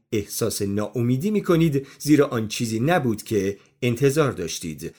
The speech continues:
بنابراین دوباره شروع به جستجوی شغل بعدی می‌کنید و این چرخه مدام آغاز می‌شود. آن لباسی که خریدید در اتاق پرو عالی به نظر می‌رسید، اما بعد از یکی دو مهمانی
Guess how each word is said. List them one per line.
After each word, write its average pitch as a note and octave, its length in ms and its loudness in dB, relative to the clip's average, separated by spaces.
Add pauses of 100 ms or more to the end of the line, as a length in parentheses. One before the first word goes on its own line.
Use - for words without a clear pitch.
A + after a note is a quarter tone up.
(120)
بنابراین G3 800 4 (180)
دوباره F#3+ 360 6
شروع B2+ 280 4
به B2 120 4
جستجوی A2 600 0
شغل G2+ 360 0
بعدی G2+ 400 -2
می‌کنید E3 580 2 (120)
و - 40 0
این A#3 180 2
چرخه B2+ 680 2 (200)
مدام G#2 640 0 (140)
آغاز A#2 400 -2
می‌شود. D2+ 520 -12 (720)
آن A#3 140 2
لباسی F#3 480 4
که F#3+ 120 0
خریدید C#3+ 680 0 (240)
در C#3 200 4
اتاق C3+ 380 4
پرو F3+ 440 6 (300)
عالی E3 360 4
به D3+ 120 4
نظر G2+ 380 -2
می‌رسید، F#2+ 640 -4
اما A2+ 400 0 (220)
بعد B2+ 240 2
از A2 260 0
یکی A2+ 260 -2
دو D3+ 160 4
مهمانی C3+ 640 2